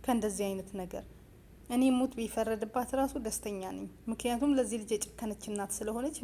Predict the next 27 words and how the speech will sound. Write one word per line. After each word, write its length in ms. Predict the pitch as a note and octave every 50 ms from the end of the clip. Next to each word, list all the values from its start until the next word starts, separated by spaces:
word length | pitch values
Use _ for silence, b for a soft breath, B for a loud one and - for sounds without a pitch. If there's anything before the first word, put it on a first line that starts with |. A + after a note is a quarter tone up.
| A#3+
ምንም 360 | A#3 A#3+ D4 G4 G#4 G4 D#4+
ለሀገርም 500 | B3+ A#3 A3 A3+ F3+ G#3 G#3 G#3 G#3+ A3
ለህዝብም 460 | G#3+ A3 G#3 G#3+ G#3 G3+ - A3 G#3+ G#3+
ለጎረቤትም 640 | G#3 G#3 A3 G#3+ G#3+ G#3 G#3+ G#3+ G#3+ - A3+ G#3+
አትጠቅምም። 580 | G#3 G#3 - - - G#3 - - - C#4+ E4 - B B B B B B B B B
ብትወጣ 540 | A3 B3+ C4+ - - - - - C4+ B3+ A#3
ራሱ 300 | A3+ A3 G#3+ - A#3 -
ከዛ 400 | - A#3+ A#3+ A3+ A3+ C4+ E4+ G4 - - - - - - - - - - - - - - - - - - - -
ከስር 460 | - - B3+ B3+ B3+ - - C#4+ B3+ A#3
ራሱ 340 | G#3+ G#3+ G#3+ G#3+ - G3
በምህረት 500 | F#3 F#3 A3 A3 A#3 A#3 A3 A#3 A#3 A#3
እንኳን 280 | A3+ G#3+ G#3+ G#3 G3 G3+
ብትለቀቅ 680 | G3+ G#3+ - - C4 C4 C4+ B3 C4 - G#3 G3+ - A3+
ራሱ 360 | A#3 A#3 C4 - - E4 F#4+ - B B B B B B B -
ለእሷ 500 | A#3+ C4+ D#4 D4+ D4+ - - - C#4 C4
ራሱ 280 | A#3 A3 A3+ - - C#4
ጥሩ 240 | - - - E4+ E4+
አይደለም። 460 | C#4 A3+ G3 - F#3+ F#3 G3 G3+ G#3
ተጠይቃለች። 960 | A3+ - C#4 C#4 D4 D#4 D4+ D4+ D4 - B3 B3+ B3 A#3+ A3+ A3+ - - - B3
«ምንድን 460 | A#3+ C4+ C#4+ C#4 C4+ C#4 C4+ C4+ C4
ነው 200 | B3+ B3+ B3 A#3
አላማሽ? 680 | A3+ A3+ A3 G#3+ G#3+ G#3+ G#3 G#3+ A3 - - - - G#3+
ይሄን 380 | G#3+ G#3+ G#3+ G3+ A#3+ B3 C4+
ልጅ 220 | B3 C4 D4+ D4+ -
ምን 180 | A#3 A3+ A#3+
ለማድረግ 600 | A3+ G#3+ G3+ G3+ G3+ G3 F#3 - - F#3+ F#3 -
ነው? 180 | F#3+ G3 F#3+ G3